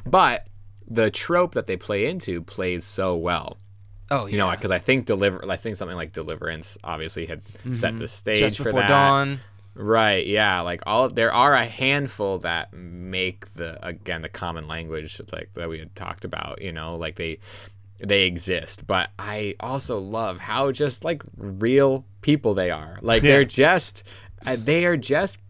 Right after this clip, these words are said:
Speaker 1: people that want to have this vacation home that they've invested their time and their money, and they're gonna fucking do it.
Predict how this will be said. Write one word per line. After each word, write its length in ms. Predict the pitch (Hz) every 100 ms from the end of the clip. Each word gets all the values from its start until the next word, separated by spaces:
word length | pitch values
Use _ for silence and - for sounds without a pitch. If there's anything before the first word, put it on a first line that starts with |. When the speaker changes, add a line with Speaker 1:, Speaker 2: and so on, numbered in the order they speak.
| - - - - - - -
Speaker 1:
people 320 | - 185 185
that 240 | 143 123 110
want 280 | 123 196 170
to 60 |
have 200 | 143 147
this 160 | 120 -
vacation 560 | 107 104 147 165 208
home 340 | 175 160 165 143
that 80 | 107
they've 240 | 98 95
invested 520 | 95 95 165 - 156
their 160 | 110 101
time 420 | - 123 127 127
and 80 | 110
their 120 | 101
money, 360 | 95 107 123 120
and 100 | 110
they're 80 |
gonna 180 | 107 156
fucking 460 | - 151 131 113 104
do 160 | 110 104
it. 160 | -